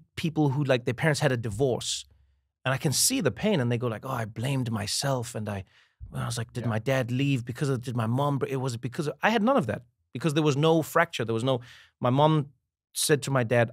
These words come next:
Speaker 1: "I want a child." My dad was like, "I don't want a child." She's like, "Yeah, that's none of my business. I just need you to facilitate this." And I think she wanted him because she knew that he wouldn't try and control her or her child, you know,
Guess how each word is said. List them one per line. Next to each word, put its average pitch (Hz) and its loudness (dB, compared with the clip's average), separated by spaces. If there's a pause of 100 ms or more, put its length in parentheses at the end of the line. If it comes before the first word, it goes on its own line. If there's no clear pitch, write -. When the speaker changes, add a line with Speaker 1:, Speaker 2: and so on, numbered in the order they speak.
Speaker 1:
"I 135 6
want 127 2
a 117 0
child." 110 0
My 113 0
dad 117 4
was 117 2
like, 104 -2
"I 95 0
don't 156 2
want 110 0
a 92 -8
child." 107 -4
She's 117 -8
like, 110 -2
"Yeah, 113 0
that's 120 -2
none 117 -4
of 107 -4
my 107 0
business. 92 -8 (480)
I 120 4
just 117 -2
need 117 2
you 113 -2
to 120 -6
facilitate 120 -2
this." 104 -4 (480)
And 117 -2
I 117 0
think 139 0
she - 0
wanted 131 0
him 139 0
because 127 -2
she 127 -4
knew 123 -2 (560)
that 117 0
he 151 -2
wouldn't 131 0
try 139 0
and 120 0
control 113 -2
her 117 0
or 117 2
her 104 -6
child, 101 -4 (380)
you 139 6
know, 151 6